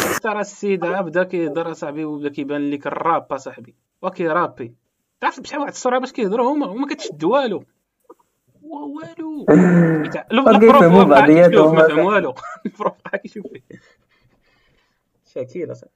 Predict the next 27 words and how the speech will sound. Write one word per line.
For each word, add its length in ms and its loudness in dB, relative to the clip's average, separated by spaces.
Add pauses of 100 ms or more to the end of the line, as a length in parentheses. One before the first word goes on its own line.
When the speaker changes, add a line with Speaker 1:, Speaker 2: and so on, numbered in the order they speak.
Speaker 1:
داكشي 300 -18
ديال 180 -4
اللغة. 220 -2
Speaker 2:
اه، 380 4
اه، 180 8
هما 140 6
كيفهموا 460 2
بعضياتهم، 680 4
هذا 200 -6
هو 40 -2
Speaker 1:
بيان 160 2
سور، 280 -6
هو. 100 -10
Speaker 2:
المهم. 340 -4 (680)
Speaker 1:
فهمتي، 200 -14
هما 180 -6
عندهم 260 -6
عادي 320 -10
هذيك 220 -16
لاكسون 440 -14
وداكشي. 460 -20 (880)
بحال 240 0
حنا 160 -2
زعما 240 -6
العرب 320 -6
حنا 160 -12
طفرناه. 540 -14